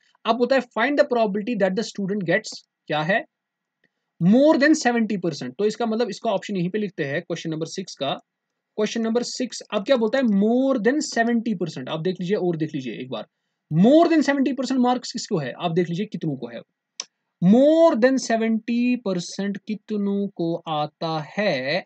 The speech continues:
आप देख सकते हैं, find the probability that the student gets more than seventy percent। तो इसका मतलब आपको वो ये आ जाएगा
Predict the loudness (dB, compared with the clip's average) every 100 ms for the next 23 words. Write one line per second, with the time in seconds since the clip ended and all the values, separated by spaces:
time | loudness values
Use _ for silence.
0 | -6 -6 -6 -4 -6 -6 -10 -12 -10 -8
1 | -4 -2 -4 -6 _ _ -20 _ _ -2
2 | 0 0 -2 0 2 2 0 -2 -2 0
3 | 0 -2 -6 -6 -6 -4 -4 -2 0 0
4 | -4 -8 -6 -4 -2 -2 -2 -2 0 -2
5 | -4 -14 _ _ _ -12 -8 -4 -2 -4
6 | -4 -6 -4 -6 -4 -2 -2 -4 -14 _
7 | _ -10 -8 -6 -6 -6 -6 -6 -6 -8
8 | -8 -4 -4 -2 -4 -4 -2 -2 -2 -2
9 | -4